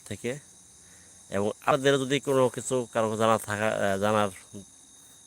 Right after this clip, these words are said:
প্রয়োজন থাকে, অবশ্যই আমার, আহ,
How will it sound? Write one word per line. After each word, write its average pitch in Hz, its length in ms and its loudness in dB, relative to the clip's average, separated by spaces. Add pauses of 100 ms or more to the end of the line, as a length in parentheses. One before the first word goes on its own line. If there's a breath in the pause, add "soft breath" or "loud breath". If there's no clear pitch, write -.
(140)
প্রয়োজন 143 400 6
থাকে, 110 320 -2
অবশ্যই 113 680 -2 (680 loud breath)
আমার, 101 440 0
আহ, 95 840 -6